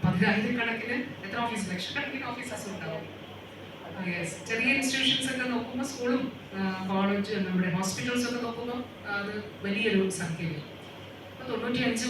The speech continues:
വകുപ്പുകൾ, എല്ലാ വകുപ്പുകളിലും എല്ലാ ഓഫീസുകളിലും ഐ സികൾ ഉണ്ടാവുന്നത് ഉറപ്പാക്കാൻ വേണ്ടിയിട്ട് നമ്മളൊരു വലിയ ശ്രമം നടത്തി. അതിൽ മന്ത്രിമാർ, സെക്രട്ടറിമാർ, ഡയറക്ടർമാർ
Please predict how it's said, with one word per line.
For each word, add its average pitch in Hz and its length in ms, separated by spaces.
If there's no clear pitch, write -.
വകുപ്പുകൾ, 180 440
എല്ലാ 220 220
വകുപ്പുകളിലും 190 680
എല്ലാ 175 160
ഓഫീസുകളിലും 165 680
ഐ - 20
സികൾ 196 260
ഉണ്ടാവുന്നത് 160 500
ഉറപ്പാക്കാൻ 160 560
വേണ്ടിയിട്ട് 147 360
നമ്മളൊരു 160 360
വലിയ 190 260
ശ്രമം 165 360
നടത്തി. - 300
അതിൽ 165 280
മന്ത്രിമാർ, 196 440
സെക്രട്ടറിമാർ, 208 540
ഡയറക്ടർമാർ 190 580